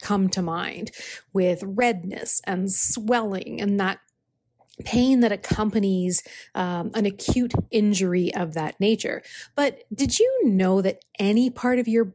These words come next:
body, including your brain, can become inflamed?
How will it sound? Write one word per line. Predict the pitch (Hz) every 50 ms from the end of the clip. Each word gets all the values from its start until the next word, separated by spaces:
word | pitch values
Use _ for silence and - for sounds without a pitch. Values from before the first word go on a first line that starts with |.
| _ -
body, | 165 156 160 170 208 233 254 302 330 - _ _ _ _ _ _ -
including | - 208 190 185 - - - - 214 233 302 320
your | 311 262 202 175 - - -
brain, | - 165 160 165 190 214 240 277 320 320 320 - _ _ _ _ - -
can | - - - - - 170 165 170 196 220 233 247 262 - _ _
become | - 196 - 208 208 196
inflamed? | 196 185 185 - - 156 156 196 262 320 359 359